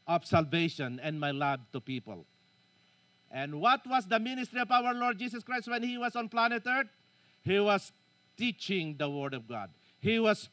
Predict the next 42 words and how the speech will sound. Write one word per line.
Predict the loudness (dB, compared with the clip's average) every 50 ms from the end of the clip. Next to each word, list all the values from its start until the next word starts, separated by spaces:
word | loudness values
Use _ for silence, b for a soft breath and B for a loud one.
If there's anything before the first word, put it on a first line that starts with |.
| _
preaching | 0 4 4 4 4 0 -4 -4 -4 -4 -4 -2
the | -2 -2 0
Word | 0 -2 -4 -4 -6
of | -6 -8
God. | -6 -8 -8 -8 -10 b b b b _
He | -2 0 0 0
was | 0 0 -2 -4 -6
healing | -6 -4 -2 -2 -2 -2 -4 -4 -8 -10 -10
people. | -10 -10 -10 -10 -10 -10 -10 -12 -16 _ _ _ _ _ _ _ _ _ _ b b b b b
And | -2 0 0 0 0 4
that, | 4 6 6 4 2 -2 _ _ _ _ _ _ -4
those | -2 0 0 0 0 0
are | 2 2
the | 2 2 2
very | 2 2 2 2 2 2
ministries | 2 0 0 0 -2 -4 -4 -4 -4 -4 -4 -4
that | -4 -4 -4 -4 -8
we | -10 -8 -8
should | -8 -6 -6 -6 -6 -4
be | -4 -4 -4
continuing | -4 -6 -10 -10 -10 -8 -6 -6 -4 -4 -4 -6 -6 -6 -8 -8 -12 b b b b b _ _
from | -4 -2 -2 -2 -2 -4
where | -4 -2 0 2 4 4 2 2
our | 0 -2 -2 0 -2 -2
Lord | -2 -2 -2 -2 -2 -4 -4
Jesus | -6 -8 -8 -10 -20 -20 _ -6
Christ | -6 -4 -4 -6 -8 -10
left | -8 -8 -8 -8 -8 -10
off. | -12 -12 -12 _ _ _ _ _ _ _ _ _ _ _ _ -6
Okay? | -4 2 4 4 4 4 2 0 -6 _ b b b b b b
I | 0 2 4 6
hope | 6 6 4 4
you | 4 4
are | 4 4
with | 4 2 2
me. | 0 0
Are | 2 2 4
you | 4 4 2 2
with | 2 2 2
me | 2 2 4
so | 4 4 2
far? | 2 2 0 0 -2